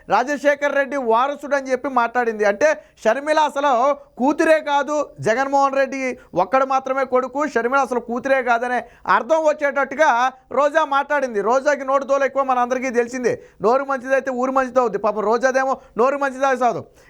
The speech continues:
గతంలో ఇదే రోజా ఎవరో టీడీపీ నేత నన్ను ఈ మాట అన్నారని చెప్పి వారం రోజులు, పది రోజులు మీడియా ముందుకు వచ్చి, ఆ, బోరు నేర్చింది, "నన్ను అన్నారు, నన్ను అన్నారు, నన్ను అన్నారు" అని చెప్పి ఏడ్చింది కదా. మరి ఈరోజు నువ్వు అన్న మాట ఏంటి షర్మిలను?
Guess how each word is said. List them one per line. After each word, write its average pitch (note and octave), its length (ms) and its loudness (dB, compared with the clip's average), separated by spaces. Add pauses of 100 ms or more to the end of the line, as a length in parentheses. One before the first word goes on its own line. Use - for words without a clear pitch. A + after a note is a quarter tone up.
(140)
గతంలో C#4+ 280 0
ఇదే C#4 280 2
రోజా D4 300 2
ఎవరో C#4 220 2
టీడీపీ C#4+ 480 -4
నేత C#4+ 240 0
నన్ను C4+ 240 -2
ఈ B3+ 80 -6
మాట B3 300 -2
అన్నారని C4+ 420 0
చెప్పి B3+ 240 -2 (200)
వారం C4 320 2
రోజులు, C#4 260 0
పది C4 240 0
రోజులు C#4 260 0
మీడియా C#4 280 2
ముందుకు C#4 280 -4
వచ్చి, C4+ 300 -2 (240)
ఆ, B3 80 4
బోరు C#4+ 420 2
నేర్చింది, C#4+ 480 -4
"నన్ను C4 200 0
అన్నారు, C4+ 320 0
నన్ను B3+ 240 -2
అన్నారు, B3+ 300 0
నన్ను B3 240 0
అన్నారు" B3 240 2
అని A#3+ 160 -4
చెప్పి A#3 180 -2
ఏడ్చింది A3+ 380 0
కదా. A3+ 300 2 (240)
మరి B3 160 2
ఈరోజు C4 260 0
నువ్వు C4 180 0
అన్న C#4 120 0
మాట B3+ 240 0
ఏంటి B3 120 -2 (120)
షర్మిలను? G#3+ 580 -2